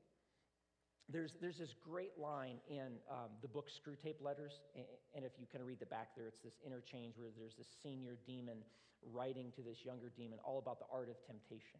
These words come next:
"Here's, here's how you tempt, and here's what you do." And, um, and there's this great line. So the senior demon, he's, he's talking about their intentions, Satan's intentions versus God's. And, uh, Lewis has, has him say this. He says,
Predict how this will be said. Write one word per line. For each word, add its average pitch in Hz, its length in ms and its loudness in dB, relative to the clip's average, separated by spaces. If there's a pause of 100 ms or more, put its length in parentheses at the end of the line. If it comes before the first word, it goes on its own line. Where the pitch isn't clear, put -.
(120)
"Here's, 113 160 -12 (240)
here's 123 160 -6
how 123 80 -2
you 113 240 -6
tempt, 120 240 -8
and 131 60 -8
here's 120 180 -6
what - 160 -8
you 107 100 -10
do." 110 140 -2
And, 110 120 -4 (520)
um, - 220 0 (720)
and 180 120 6
there's 165 200 2
this 156 160 0 (180)
great 190 240 0
line. 143 260 2
So 147 60 -6
the 151 100 0
senior 214 560 -2
demon, 143 460 0 (480)
he's, 151 380 -2
he's 156 260 -2
talking 190 380 0
about 143 180 2 (140)
their 175 200 4
intentions, 156 540 -4 (100)
Satan's 170 300 0
intentions 151 560 -2
versus 135 400 -2
God's. 113 400 0 (880)
And, 147 240 6
uh, 131 240 6
Lewis 160 320 2
has, 147 320 4 (160)
has 139 240 2
him 143 100 2
say 135 300 2
this. 120 240 0
He 139 80 -6
says, 131 300 0